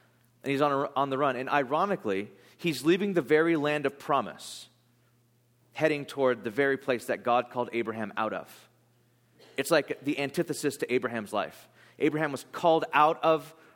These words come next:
Ur and called into the promised land. I, uh, uh, Jacob is now running from the promised land into the land that Abraham was called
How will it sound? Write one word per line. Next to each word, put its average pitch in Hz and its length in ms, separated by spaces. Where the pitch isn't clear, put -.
Ur 175 320
and 147 120
called 151 360
into 170 260
the 170 80
promised 175 440
land. 175 240
I, - 220
uh, - 40
uh, 135 480
Jacob 170 300
is 151 80
now 156 100
running 165 400
from 180 720
the 208 80
promised 190 420
land 190 200
into 208 200
the 202 120
land 180 240
that 170 120
Abraham 165 280
was 151 100
called 156 220